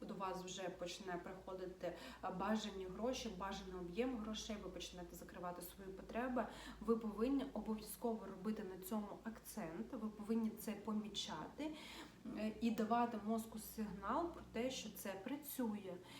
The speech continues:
я це можу. І тут знову ж таки буде відпрацьовуватися оці нейронні зв'язки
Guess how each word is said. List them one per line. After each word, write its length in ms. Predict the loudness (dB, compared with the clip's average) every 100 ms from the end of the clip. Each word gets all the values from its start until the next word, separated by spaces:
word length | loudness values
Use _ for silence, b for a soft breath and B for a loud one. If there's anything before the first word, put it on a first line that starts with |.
| B -6
я 220 | -4 -2
це 140 | 2 4
можу. 680 | 6 4 2 -2 -6 -8 -8 B -12 B
І 400 | 4 6 4 0 -4 0
тут 180 | 2 4
знову 360 | 4 4 2
ж 180 | -4 -8
таки 360 | -8 -4 0 2 2 2 2 2
буде 200 | 2 4
відпрацьовуватися 1120 | 2 0 -2 -4 0 2 2 2 -6 -10 -8 -4
оці 400 | -4 -2 -2 -2
нейронні 520 | -2 -2 -2 -2 -6
зв'язки 680 | -6 -8 -8 -8 -10 -4 -2